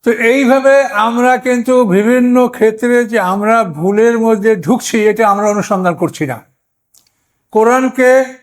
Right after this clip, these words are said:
হাদিসকে কোরআন মনে করলে চলবে না। কোরআন কোরআনই। হাদিস লেখা হয়েছে আল্লাহ রসুলের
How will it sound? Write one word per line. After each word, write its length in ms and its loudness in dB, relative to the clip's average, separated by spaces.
হাদিসকে 640 -2
কোরআন 400 0
মনে 200 2
করলে 320 0
চলবে 340 0
না। 120 -4
কোরআন 360 0
কোরআনই। 560 -2
হাদিস 680 -2
লেখা 340 0
হয়েছে 460 0
আল্লাহ 420 2
রসুলের 540 0